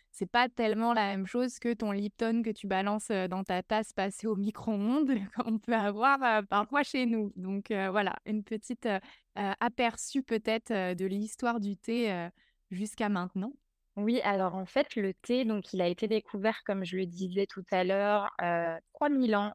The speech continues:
Speaker 2: avant notre ère. Alors, c'est approximatif, bien sûr, hein, il y a beaucoup de légendes aussi qui circulent autour du thé.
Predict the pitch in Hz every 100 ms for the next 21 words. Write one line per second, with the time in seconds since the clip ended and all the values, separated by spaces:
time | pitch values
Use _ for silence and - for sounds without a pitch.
0 | - 175 185 185 180 - 170 170 160 -
1 | - 175 165 - 175 - 175 170 - 196
2 | 175 170 160 - 190 180 170 151 175 -
3 | 170 170 180 180 190 196 175 - 208 -
4 | 185 - 185 - 214 196 180 - 180 160
5 | 165 -